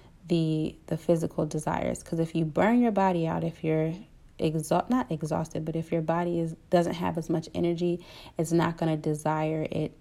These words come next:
as often. Um, women, or even men, but specifically women, you wanna watch, um, products that are high in estrogen, um, because estrogen,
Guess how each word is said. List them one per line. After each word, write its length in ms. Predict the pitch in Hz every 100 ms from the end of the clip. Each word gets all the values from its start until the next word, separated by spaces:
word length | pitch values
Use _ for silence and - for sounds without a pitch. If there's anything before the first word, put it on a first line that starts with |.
| -
as 180 | 175 -
often. 600 | - - - - - - - - - - - - -
Um, 420 | 165 160 151 156 160 - - - - - - - - - - - - - - - - -
women, 720 | 175 190 220 233 233 233 226 - - - - - - -
or 140 | 233 247
even 360 | 240 214 190
men, 220 | 175 170
but 160 | 170 170
specifically 600 | - 175 - 196 208 175
women, 380 | 165 170 175 165
you 100 | 170
wanna 260 | 170 170
watch, 760 | 160 151 151 151 - - - - - - - - - - -
um, 480 | 160 156 151 156 - - -
products 440 | - 175 165 -
that 100 | 165
are 80 | 156
high 240 | - 165
in 140 | 160 -
estrogen, 720 | 165 160 - 165 175 175 180 - - - - - -
um, 240 | 165 156
because 320 | 156 160 156 151
estrogen, 760 | 160 160 - 165 165 165 160